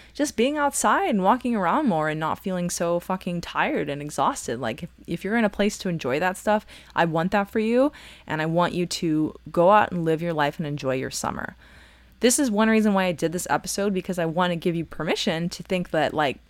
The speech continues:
to not think, excuse me, like, "I have to be in the gym twenty-four hours a day or I'm gonna lose all my gains and so I can't afford to enjoy summer." Hell no.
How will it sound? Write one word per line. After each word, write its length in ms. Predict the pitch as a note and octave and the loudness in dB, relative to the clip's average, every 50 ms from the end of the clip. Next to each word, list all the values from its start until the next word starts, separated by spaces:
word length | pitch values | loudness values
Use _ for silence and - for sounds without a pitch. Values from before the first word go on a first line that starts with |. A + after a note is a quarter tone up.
| - - - - | -20 -20 -8 -2
to 80 | G#3+ F#3 | 0 2
not 280 | F3 F3+ G3+ G#3 - | 4 4 4 4 2
think, 280 | - - C3+ C#3+ D3+ - | -2 -4 -4 -4 -4 -6
excuse 420 | D3 - - - - G3+ A3+ A#3+ | -6 -8 -8 -6 -4 -2 0 0
me, 160 | G3 C3+ A#2+ | 0 0 0
like, 180 | A#2+ B2+ C3+ - | -2 -2 -2 -2
"I 60 | - | -2
have 280 | E3+ - - A#3+ A#3+ - | -4 -4 -4 -6 -6 -4
to 60 | - | -4
be 140 | F#3 G3 F#3+ | -2 0 0
in 80 | F#3 F3+ | 0 0
the 120 | F3 E3+ | 0 -2
gym 260 | D#3+ D#3+ E3 D#3+ E3 | -2 -2 -2 -4 -4
twenty-four 400 | E3 - - E3+ D#3 D#3 - E3+ | -6 -6 -6 -6 -6 -6 -2 0
hours 240 | D#3 D3 D3 D3+ D#3 | 0 2 2 0 -2
a 80 | D3+ C#3+ | -4 -2
day 360 | - F#3 A3 A3+ G#3 G#3+ G#3+ - - - - - - - - | 2 2 4 4 4 2 0 -2 -10 -20 -20 -20 -8 0 4
or 340 | F3+ F#3+ F#3 F3+ F3+ - | 8 8 8 8 8 6
I'm 100 | - F3 | 4 2
gonna 140 | F3 E3+ D#3+ | 0 0 0
lose 240 | D#3+ F3 G3 G3+ F#3+ | 2 2 4 4 6
all 100 | G3 F3+ | 6 6
my 160 | F3 F3 E3+ | 6 4 2
gains 400 | D#3+ E3 D#3+ D#3+ D#3+ D#3+ D#3+ - | 2 0 -2 -2 -2 -2 -4 -6
and 100 | D#3+ D3 | -6 -4
so 100 | - D#3 | -2 0
I 100 | D3+ D3 | 0 0
can't 280 | C#3 - - E3+ E3 D#3+ | -2 -4 -4 -2 -2 -2
afford 360 | D#3 - - D#3+ D#3 D3+ D3 | -4 -4 -2 0 0 0 0
to 120 | - E3 | -2 -4
enjoy 300 | D3+ D#3 D3+ C#3+ B2+ A#2+ | -4 -4 -2 -2 -2 -2
summer." 400 | B2 - - - - - - - - - - - - | -4 -4 -6 -6 -8 -8 -10 -12 -14 -20 -20 -14 -4
Hell 220 | - B3+ D#4 F4 | 0 0 0 2
no. 340 | E4 D#4+ C4+ F3+ C#3+ - | 4 4 6 6 6 4